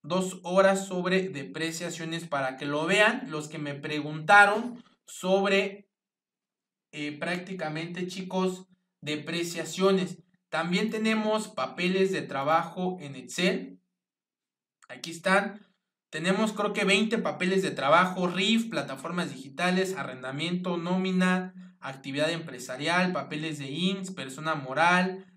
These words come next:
papeles de sas, papeles de nómina, nómina masiva, determinación de aguinaldo, indemnización y finiquitos, actualización del capital, la cufin, control de iva,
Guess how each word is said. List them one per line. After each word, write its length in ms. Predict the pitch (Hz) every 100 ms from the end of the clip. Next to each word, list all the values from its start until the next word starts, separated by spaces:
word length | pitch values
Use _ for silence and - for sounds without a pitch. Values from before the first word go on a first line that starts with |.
| _
papeles 460 | 143 139 151 160 127
de 100 | 123
sas, 480 | - 180 185 190 190
papeles 520 | - - 156 151 139
de 80 | 123
nómina, 840 | 151 180 190 185 185 185 185 180 - -
nómina 340 | 156 165 147 120
masiva, 960 | 117 120 180 190 185 185 180 180 - - - _
determinación 720 | 156 151 143 143 143 143 160 160
de 80 | 160
aguinaldo, 840 | 139 135 156 175 180 185 190 190
indemnización 800 | 147 143 139 131 131 135 - 156
y 80 | 160
finiquitos, 1080 | 151 139 131 131 185 190 196 196 196 196 196 _ _ _ _ -
actualización 720 | 147 - 143 139 135 - 160
del 160 | 165 -
capital, 680 | 135 - 139 165 185 190 190
la 180 | - -
cufin, 580 | - - 185 196 196
control 440 | 185 139 139 156 160
de 120 | 156
iva, 680 | 165 196 202 202 214 -